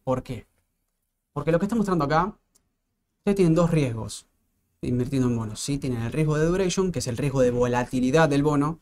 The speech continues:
A mayor duration, el bono más volátil, por eso los bonos más largos sufren más el cambio en la tir. Y después tienen el riesgo de incumplimiento, como decía Sole. Es un emisor, ¿sí? El emisor puede incumplir el pago. Entonces,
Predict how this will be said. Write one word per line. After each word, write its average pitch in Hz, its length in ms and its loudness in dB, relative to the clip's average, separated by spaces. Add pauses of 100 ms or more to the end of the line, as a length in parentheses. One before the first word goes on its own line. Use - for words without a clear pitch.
(140)
A - 120 -20
mayor 151 340 2
duration, 156 420 2
el 120 120 -2
bono 127 220 2
más 131 180 2
volátil, 151 400 0
por 156 140 -4
eso 117 140 -6
los 113 100 -10
bonos 123 240 0
más 123 140 -4
largos 135 260 -2
sufren 127 460 -4 (260)
más 135 540 -2 (160)
el 120 280 -10
cambio 127 360 2
en 120 80 -2
la 127 80 -2
tir. 175 240 0 (880)
Y 208 60 -6
después 220 200 -2
tienen 208 220 4
el 160 120 4
riesgo 185 280 2
de 160 60 6
incumplimiento, 147 600 4
como 123 140 -2
decía 139 180 -4
Sole. 127 300 -2 (800)
Es 240 140 -2
un 214 60 4
emisor, 156 440 2 (220)
¿sí? 156 200 -4
El 143 80 0
emisor 196 300 0
puede 208 180 6
incumplir 156 500 2
el 127 140 2
pago. 110 380 -4 (580)
Entonces, 139 640 -2